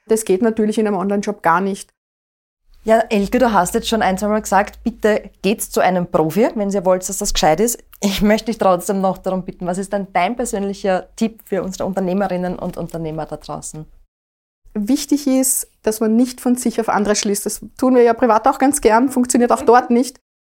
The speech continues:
Speaker 1: Also nicht von sich auf die Kunden schließen, weil es könnte sein, dass die in eine vollkommen andere Zielgruppe gehören. Und dann funktioniert Kommunikation nicht mehr,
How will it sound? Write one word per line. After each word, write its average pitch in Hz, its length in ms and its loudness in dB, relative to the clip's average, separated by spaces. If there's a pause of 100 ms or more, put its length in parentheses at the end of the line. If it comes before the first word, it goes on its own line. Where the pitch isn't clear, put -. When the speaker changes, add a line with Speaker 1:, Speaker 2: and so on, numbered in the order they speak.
(300)
Speaker 1:
Also 214 300 0
nicht 302 240 2
von 311 140 -2
sich 285 240 -2
auf 269 160 -6
die 247 120 -6
Kunden 339 380 -2
schließen, 294 560 0 (240)
weil 226 140 2
es - 240 -6
könnte 269 320 2
sein, 247 320 2
dass 269 160 -2
die 247 100 0
in 233 60 0
eine 226 100 0
vollkommen 233 380 -2
andere 247 340 0
Zielgruppe 233 480 -4
gehören. 214 460 0 (420)
Und 226 220 0
dann 226 120 4
funktioniert 254 540 0
Kommunikation 233 640 0
nicht 285 280 -2
mehr, 262 340 2